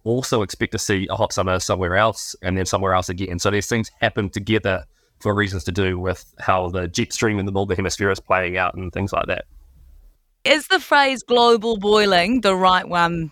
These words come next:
Speaker 2: to start using from now on?
Speaker 1: No, it's terrible.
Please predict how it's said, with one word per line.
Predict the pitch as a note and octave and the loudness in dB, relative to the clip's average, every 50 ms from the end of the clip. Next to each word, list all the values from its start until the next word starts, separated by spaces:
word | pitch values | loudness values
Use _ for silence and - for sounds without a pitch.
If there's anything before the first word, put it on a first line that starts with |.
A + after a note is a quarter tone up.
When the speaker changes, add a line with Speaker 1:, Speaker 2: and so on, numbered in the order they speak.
| _ _ - | _ _ -10
Speaker 2:
to | - F3 | -8 -8
start | - - - E3 D#3+ D#3 - | -6 -2 0 2 2 2 0
using | - E3 D#3+ D3+ D#3+ D#3 D#3 | -2 -4 -4 -2 -2 -2 -4
from | D3 - - D#3 D3+ | -4 -2 -4 -4 -2
now | D3+ D3 D3+ D3 C#3+ C#3+ | 0 -2 -2 -2 -2 -4
on? | C#3+ C#3+ D3 D3 C#3+ - _ _ _ _ _ - | -6 -6 -6 -8 -10 -12 _ _ _ _ _ 0
Speaker 1:
No, | A#2 G#2 G2 F2+ F2 - _ _ | 0 2 2 0 -2 -8 _ _
it's | - - | -12 -4
terrible. | - A#2+ B2 A#2+ G#2+ F#2+ F#2 F2 - | -2 0 0 0 0 -2 -6 -10 -12